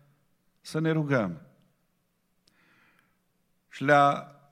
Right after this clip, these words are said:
vorbit despre rugăciunea <coughs> Tatăl nostru, <coughs> care nu este doar o rugăciune pe care să o înveți pe de rost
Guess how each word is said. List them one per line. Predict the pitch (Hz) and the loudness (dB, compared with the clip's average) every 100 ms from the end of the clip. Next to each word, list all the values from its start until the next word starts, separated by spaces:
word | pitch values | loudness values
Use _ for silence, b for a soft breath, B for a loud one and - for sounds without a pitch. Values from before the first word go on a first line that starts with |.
| _ | _
vorbit | 123 139 127 175 | -2 0 0 0
despre | 160 151 - 147 | 0 -4 0 0
rugăciunea | 139 139 135 160 156 147 139 147 - - _ _ _ b b b b | 2 0 -2 -2 2 2 0 -4 -12 -20 _ _ _ b b b b
<coughs> | b b - - - - - | b b -8 -6 -6 -8 0
Tatăl | 147 143 139 | 2 6 6
nostru, | 139 143 - - 85 - | 6 6 2 -8 -14 -10
<coughs> | - 110 - _ _ _ _ _ _ _ _ _ - - _ _ | -6 -6 -10 _ _ _ _ _ _ _ _ _ -20 -20 _ _
care | 135 139 | 2 2
nu | 160 | 4
este | 185 - 156 | 2 0 2
doar | 151 147 | 6 6
o | 143 | 4
rugăciune | 139 135 - 160 143 | 4 2 2 2 2
pe | 131 | 2
care | 123 127 | 0 0
să | 117 131 | 0 -2
o | |
înveți | 123 139 - | 2 2 2
pe | 131 | 0
de | 117 | 4
rost | 117 147 139 | 6 6 4